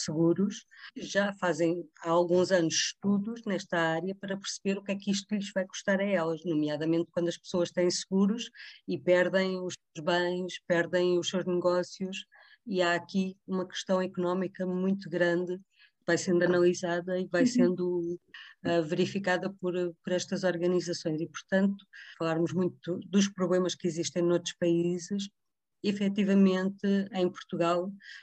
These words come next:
Speaker 1: e na Europa, já há anos que temos situações de fenómenos extremos que têm, eh, um grande impacto na vida das pessoas, na, na economia, e quem tem estes negócios que são afetados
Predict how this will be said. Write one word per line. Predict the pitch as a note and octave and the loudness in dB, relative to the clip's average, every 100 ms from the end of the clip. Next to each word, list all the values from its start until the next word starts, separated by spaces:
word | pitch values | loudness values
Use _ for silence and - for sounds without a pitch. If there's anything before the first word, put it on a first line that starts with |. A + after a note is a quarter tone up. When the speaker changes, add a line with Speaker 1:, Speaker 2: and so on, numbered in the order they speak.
| _ _ | _ _
Speaker 1:
e | - F3 | 2 6
na | F3 | 6
Europa, | E3 E3 D#3+ E3 F#3 F#3 | 6 4 2 0 -4 -4
já | G#3 - E3+ E3 | -8 -2 0 2
há | D#3+ | 2
anos | E3 F3 F3 | 2 2 0
que | - _ | -4 _
temos | - F3+ F3 | 0 2 2
situações | F3+ - E3+ - F3 F3 F3+ - - - | -2 -4 -2 2 4 4 0 -6 -12 -8
de | F#3 | -4
fenómenos | F#3 G3 F#3 F3 F3 | -2 2 2 4 2
extremos | - - F3+ E3 F3 E3+ | -2 -4 0 0 0 -6
que | - G3 | -8 -8
têm, | G3 F3+ F3 F3+ F3 _ - - _ - | -2 0 0 -2 -6 _ -20 -20 _ -10
eh, | E3+ E3+ F3 | -6 -2 -2
um | F#3 F#3+ | 2 4
grande | F#3+ F#3+ F#3 | 4 2 0
impacto | F3 F#3 F3+ - G#3 G3+ | -2 -4 -4 -6 -4 0
na | F3+ | 2
vida | D#3 E3 E3 | 0 -2 -2
das | E3 - | -4 -6
pessoas, | - - F3+ F3+ E3+ | -8 -4 -2 -2 -2
na, | F3 D#3+ D#3+ | -2 -2 -2
na | E3+ | -4
economia, | D#3+ E3 D#3+ E3 F#3 A#3 F#3+ | -4 -2 0 2 4 2 -2
e | D3 | -8
quem | - D#3 | -4 -2
tem | D#3+ D#3+ | 0 0
estes | D3 - | -2 -6
negócios | F3 E3 E3 - F3 | -2 0 -2 -4 -10
que | - | -8
são | - F#3 | 2 4
afetados | E3+ F3+ E3+ F3+ E3+ E3 E3 | 4 0 -4 -2 -4 -4 -10